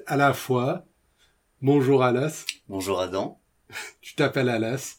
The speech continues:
Speaker 2: Tu t'appelles Adam.
Speaker 1: Quelle minute est-ce que nous regardons aujourd'hui, mon cher ?
Speaker 2: Alors, euh, mon cher Adam, aujourd'hui nous regardons la minute vingt-cinq.
Speaker 1: C'est juste, vingt-cinq épisodes.
Speaker 2: Félicitations.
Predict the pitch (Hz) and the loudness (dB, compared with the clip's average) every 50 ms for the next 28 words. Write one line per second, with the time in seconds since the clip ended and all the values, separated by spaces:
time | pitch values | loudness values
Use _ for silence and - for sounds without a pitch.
0 | _ - - - - 104 - - 101 - 92 - - 127 107 - - _ _ _ | _ -16 -12 -8 -8 -8 -6 -6 -8 -6 -6 -6 -6 -6 -8 -8 -10 _ _ _
1 | _ _ _ - - - _ _ _ _ _ _ - - - - - _ - - | _ _ _ -20 -20 -20 _ _ _ _ _ _ -18 -16 -16 -16 -18 _ 0 2
2 | 156 160 160 160 151 151 156 160 160 - - - 202 - - 143 127 - - - | 4 6 6 6 6 6 4 4 4 0 -2 -4 -4 -4 -6 -8 -10 -8 -2 0
3 | 143 135 139 139 123 107 127 131 131 135 117 117 117 117 127 131 131 - - 143 | 2 2 4 2 2 2 2 2 2 2 0 0 0 0 0 0 0 -4 -6 -4
4 | 113 127 123 117 113 117 120 113 110 101 98 - 127 117 107 104 - _ _ _ | -2 -2 -2 0 0 -2 -2 -2 -2 -6 -6 -6 -8 -8 -8 -10 -14 _ _ _
5 | _ _ - 160 156 135 120 110 101 95 101 107 107 104 104 101 98 95 95 95 | _ _ -2 0 0 2 0 -2 -4 -6 -6 -4 -4 -4 -4 -6 -8 -8 -6 -8
6 | - - 113 104 - - - 107 98 95 98 98 92 - 277 - _ - - - | -6 -4 -4 -6 -6 -8 -10 -10 -8 -8 -8 -8 -8 -8 -10 -14 _ -16 -12 -10
7 | 131 127 143 143 131 127 117 117 143 175 160 123 117 113 117 120 143 180 170 131 | -8 -6 -4 0 2 2 2 2 2 2 2 2 2 2 2 2 2 0 0 0
8 | 120 123 147 190 190 - - 127 151 202 220 214 - - 104 92 - _ - - | 0 -2 -6 -6 -8 -10 -4 -2 -2 0 0 -2 -4 -6 -6 -8 -10 _ -20 -20
9 | - _ _ _ - 147 143 139 147 135 - - 110 104 135 147 147 - - 160 | -20 _ _ _ -2 0 0 0 0 -2 -4 -8 -2 0 2 2 2 2 0 0
10 | 151 127 - 147 131 - 131 110 110 117 117 117 110 - - 135 127 127 135 - | -2 0 -2 -4 -4 -4 -6 -4 -2 -2 -2 -4 -6 -10 -14 -16 -18 -18 -18 -20
11 | _ _ _ _ _ _ _ _ _ _ - 143 123 117 120 113 113 110 - 120 | _ _ _ _ _ _ _ _ _ _ -6 -4 -4 -4 -4 -4 -4 -4 -4 -8
12 | 143 165 | -12 -14